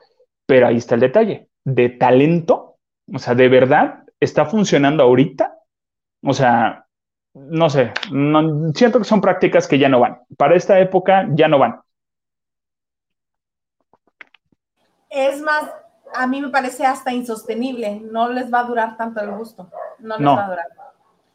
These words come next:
Speaker 1: No, no, no.
Speaker 2: Eh,
Speaker 1: Lupita Robles,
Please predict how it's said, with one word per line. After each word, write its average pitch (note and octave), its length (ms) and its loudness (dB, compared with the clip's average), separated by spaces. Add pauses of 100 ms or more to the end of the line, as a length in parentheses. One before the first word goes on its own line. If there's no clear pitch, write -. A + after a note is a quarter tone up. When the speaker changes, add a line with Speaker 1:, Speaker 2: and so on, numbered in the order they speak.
(140)
Speaker 1:
No, B2+ 260 0
no, A#2 140 -2
no. A#2 100 0
Speaker 2:
Eh, A3+ 340 -8 (1200)
Speaker 1:
Lupita G3+ 360 4
Robles, A#3 500 4